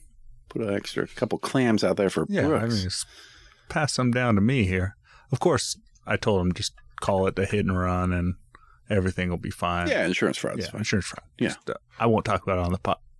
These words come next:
Speaker 2: oh, crap.
Speaker 1: Oh,
Speaker 2: Well,
Speaker 1: shit.
Speaker 2: uh,
Speaker 1: Mm.
Speaker 2: uh, oops.
Speaker 1: I'm gonna go, um, hang out with Pete tomorrow. You're not invited. You can't come.
Speaker 2: He probably didn't invite me 'cause I fucked up his, his Forerunner.
Speaker 1: He said, "Never again."
Speaker 2: I
Speaker 1: Why
Speaker 2: can't
Speaker 1: talk
Speaker 2: hang
Speaker 1: to
Speaker 2: out
Speaker 1: that
Speaker 2: with
Speaker 1: Brooks
Speaker 2: that
Speaker 1: man?
Speaker 2: guy.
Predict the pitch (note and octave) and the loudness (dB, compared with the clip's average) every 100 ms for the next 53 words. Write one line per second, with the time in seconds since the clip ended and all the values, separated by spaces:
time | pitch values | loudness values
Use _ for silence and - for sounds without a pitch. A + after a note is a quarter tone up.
0 | - _ - - G2+ - D#2+ - D3 A#2 | -20 _ -10 -4 -4 -2 -4 -2 0 0
1 | G2+ - - G#2+ - G#2+ - - - - | -2 -4 -4 -6 -6 -4 -4 -6 -12 -16
2 | - _ - - - - _ - _ - | -18 _ -20 -20 -20 -20 _ -20 _ -20
3 | - - - C#3+ G2+ - A2+ - C3+ - | -20 -8 0 0 0 0 -2 2 0 0
4 | - _ - _ - - - A2+ D3 B2+ | -10 _ -20 _ -20 -14 0 2 4 4
5 | G#2+ G#2+ G#2+ G#2+ G#2 - B2 C3 B2+ - | 4 4 4 4 2 0 0 0 0 -4
6 | - B2+ - C#3 E3 - - - - C3 | -4 -6 -4 -2 0 -2 -6 -20 -4 -2
7 | C#3 A#2 A#2+ C3 D3+ - _ - _ - | 0 2 2 2 2 -2 _ -20 _ -6
8 | - - F#2+ G2+ _ _ _ _ _ - | -6 -6 -8 -10 _ _ _ _ _ -6
9 | A2+ G2 G#2+ G2+ F#2 G2 F#2+ F#2+ G#2+ A2 | -2 0 2 2 4 4 4 2 2 0
10 | G2+ G2 F#2 - G2 - F#2+ F#2+ F#2+ F#2 | 0 0 -2 0 -2 0 -2 0 -2 -2
11 | - - _ E3+ - - F#2+ - - G#2+ | -4 -10 _ -20 -12 -2 -2 -2 0 2
12 | C3 F2 E2+ F#2+ G#2 F#2 F#2+ F2+ G#2 B2 | 2 0 0 0 0 2 2 2 2 2
13 | A#2+ G#2+ - _ _ A2+ G#2 G2+ G2 G2 | 2 0 -2 _ _ -4 -2 -2 0 0
14 | G2 G2+ F#2+ G2 F2+ F2+ F2+ F2+ F2+ | 0 0 0 -2 -4 -4 -4 -4 -8